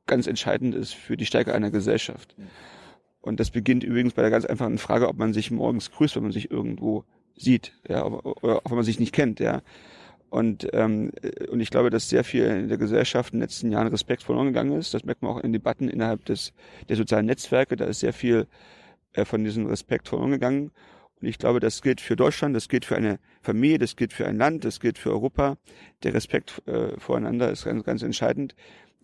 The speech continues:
Speaker 1: Äh, ich glaube, dass, ähm, es mir wichtig ist, ähm, dass wir solidarisch sind, dass wir, ähm,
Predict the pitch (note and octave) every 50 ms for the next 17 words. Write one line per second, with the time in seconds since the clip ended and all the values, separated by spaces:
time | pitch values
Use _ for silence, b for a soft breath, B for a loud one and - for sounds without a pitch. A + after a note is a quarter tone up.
0 | - - B2 A#2 - - A2+ - A#2 B2 B2+ A2+ A#2 A2+ - - - - - A#2
1 | A2+ A2 G#2+ G#2+ - _ _ b b b b b b b - - - B2 B2 C#3
2 | - - C3 B2 - - C3 - - - - B2+ A#2+ A#2+ A#2 A#2 A2+ A2+ A2+ -
3 | - A2+ A2 - - - A#2 A#2 A2+ A2 G#2+ A2 G#2 - b b b b b -
4 | - A2+ - - A#2+ C#3 D#3 C#3+ - D3 D#3+ F3 F3+ - - _ _ b b b
5 | b b b b _ - - - - - B2 A#2+ A#2 A2+ A2 G#2+ A2 G2+ G2 -
6 | - - - G#2 G#2+ G#2 G#2+ G#2+ G#2+ -